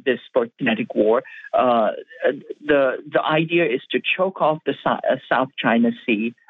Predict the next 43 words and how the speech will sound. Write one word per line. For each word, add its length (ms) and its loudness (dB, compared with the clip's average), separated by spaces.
And 200 2
once 300 2
a 60 0
shooting 420 0
war 240 2
starts 320 0
in 80 -4
the 80 -4
South 280 0
China 300 0
Sea, 100 -4
it 220 0
doesn't 460 0
matter 320 2
if 180 -2
the 100 0
U 200 2
S 80 -4
wins 300 0
it 180 2
or 100 2
not, 300 0
just 300 2
the 60 4
disruption 880 -2
to 80 -4
trade 520 0
and 140 0
traffic 480 -2
will 140 4
be 260 0
enough 320 2
to 80 0
bring 440 0
China 300 2
down. 320 0
China's 400 -2
economy 580 0
will 140 2
shrink 360 -2
by 200 0
twenty-five 680 0
to 100 -6